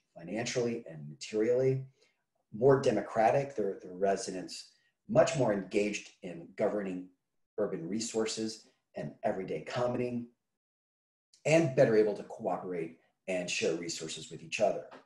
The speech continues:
I'll expand on this vision a bit and, uh, and then share five ways ci-, cities can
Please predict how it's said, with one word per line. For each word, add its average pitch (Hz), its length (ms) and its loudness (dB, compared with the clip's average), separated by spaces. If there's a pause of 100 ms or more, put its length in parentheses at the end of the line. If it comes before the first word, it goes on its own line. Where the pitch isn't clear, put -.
(2750)
I'll 120 140 6
expand 175 460 6
on 160 140 10
this 143 220 4
vision 156 280 6
a 147 40 4
bit 160 480 8 (580)
and, 113 400 2
uh, 107 180 6
and 117 140 -2
then 127 140 4
share 127 260 4
five 131 460 6
ways 120 400 6
ci-, 123 180 -2
cities 117 580 -2
can 95 300 -8